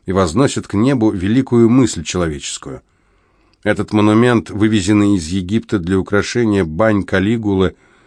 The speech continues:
и позднее перенесенный к собору Святого Петра по приказу папы Сикста пятого, монумент, бывший свидетелем стольких столетий, не сокрушивших его, внушает почтение.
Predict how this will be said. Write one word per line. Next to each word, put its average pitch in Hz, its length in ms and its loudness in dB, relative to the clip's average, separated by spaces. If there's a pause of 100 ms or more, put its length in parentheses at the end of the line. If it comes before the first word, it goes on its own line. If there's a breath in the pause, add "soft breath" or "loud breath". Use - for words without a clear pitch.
(160 soft breath)
и 90 80 -4
позднее 107 460 2
перенесенный 101 720 0
к - 40 -6
собору 104 400 0
Святого 104 420 0
Петра 110 400 0
по 101 100 -4
приказу 92 520 -2
папы 110 320 -2
Сикста - 440 -8
пятого, 104 540 -2 (760 soft breath)
монумент, 104 580 2
бывший 113 400 0
свидетелем 104 560 -2
стольких 113 480 -4
столетий, 101 680 -2 (520 soft breath)
не 107 120 2
сокрушивших - 800 -4
его, 85 340 -2 (460 soft breath)
внушает 110 580 0
почтение. 85 760 -2